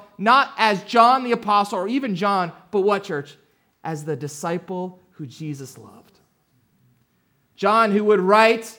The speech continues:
the Gospel of John, three epistles, and Revelation, be an apostle of Jesus Christ, see the miracles of Christ, witness the crucifixion of Christ, note and be a witness to the resurrection of Christ,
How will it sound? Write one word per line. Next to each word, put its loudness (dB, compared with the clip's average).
the -8
Gospel 0
of -2
John, 0
three -6
epistles, -2
and 2
Revelation, 0
be 2
an 4
apostle 4
of 0
Jesus -6
Christ, -2
see 4
the 2
miracles 2
of -6
Christ, 0
witness 0
the -2
crucifixion -2
of -6
Christ, -2
note 4
and 0
be 0
a 4
witness 2
to -4
the -6
resurrection 4
of -4
Christ, -2